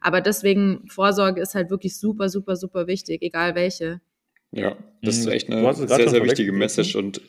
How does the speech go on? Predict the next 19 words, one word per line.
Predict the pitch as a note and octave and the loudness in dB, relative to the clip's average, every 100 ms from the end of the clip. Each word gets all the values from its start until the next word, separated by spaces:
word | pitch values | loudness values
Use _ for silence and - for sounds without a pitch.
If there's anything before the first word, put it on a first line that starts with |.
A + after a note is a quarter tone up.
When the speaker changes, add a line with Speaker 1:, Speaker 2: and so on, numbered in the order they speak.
| - - - - | -20 -20 -20 -4
Speaker 2:
auch | - G#2+ | -2 0
schon, | A#2 G#2+ G#2+ | 2 2 2
äh, | |
eine | A2 A2+ - D#3 D3+ | 2 0 2 2 4
der | C3 | 4
wichtigsten | D3+ D#3+ - - | 2 0 -2 2
Messages, | A#2 C#3 C3 G#2+ G2+ | 2 2 2 0 0
glaub | A2 G#2 | 2 0
ich, | G#2 | 2
hier | A2 | 0
im | G#2+ | 0
Podcast. | - A#2+ G#2 G#2 | 0 -2 -2 -4
Wir | G#2+ | -4
sagen's | G#2 G#2+ G#2 G#2 - | -2 -2 -4 -8 -12
eigentlich | G2+ G2+ G#2 | -14 -14 -12
auch, | - A2 - - _ _ _ _ | -10 -12 -16 -20 _ _ _ _
äh, | - | -8
regelmäßig, | B2 B2 - E3+ E3 B2 A#2+ - B2 - | -4 -4 2 4 4 2 0 -2 -6 -4
Leute, | A2+ A#2 A#2+ A2+ - | -4 -2 -2 -4 -8